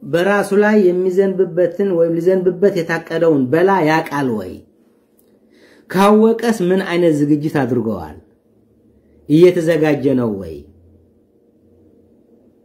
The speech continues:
አሁን የሁለት አገር ሙስሊሞች ኮምፔር ላደርግ ነው። የቦስኒያ ሙስሊሞችና ኢትዮጵያን ሙስሊሞች። የቦስኒያ ሙስሊም የጠፋ ሙስሊም ነበር።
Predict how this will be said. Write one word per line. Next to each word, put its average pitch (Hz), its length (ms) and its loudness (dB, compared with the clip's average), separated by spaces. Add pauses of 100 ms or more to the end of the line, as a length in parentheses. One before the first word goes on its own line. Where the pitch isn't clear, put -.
(1800)
አሁን 180 320 4
የሁለት 175 500 0
አገር 127 340 -4 (140)
ሙስሊሞች 147 460 -6
ኮምፔር 131 400 -4
ላደርግ 82 400 -12
ነው። 71 120 -20 (1700)
የቦስኒያ 147 600 2
ሙስሊሞችና 135 600 -4 (140)
ኢትዮጵያን 107 460 -8
ሙስሊሞች። 78 420 -20 (1600)
የቦስኒያ 220 500 4
ሙስሊም 226 360 -2 (400)
የጠፋ 165 380 -4
ሙስሊም 113 320 -6
ነበር። 85 260 -18